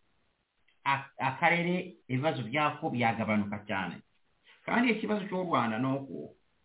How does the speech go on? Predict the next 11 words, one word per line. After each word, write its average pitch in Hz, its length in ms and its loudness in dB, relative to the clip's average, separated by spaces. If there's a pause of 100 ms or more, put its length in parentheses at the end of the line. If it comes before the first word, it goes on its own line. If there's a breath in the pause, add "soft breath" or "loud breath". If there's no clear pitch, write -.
(560)
ni 156 80 -2
uko 254 300 0
abayobozi 151 520 -2
bo 202 180 0
baba 185 260 0
bakoresha, 139 580 -4
ah, 95 220 -8 (400)
aya 131 240 0
moko 151 400 -2 (640)
kuri 170 260 -6
interest - 300 -6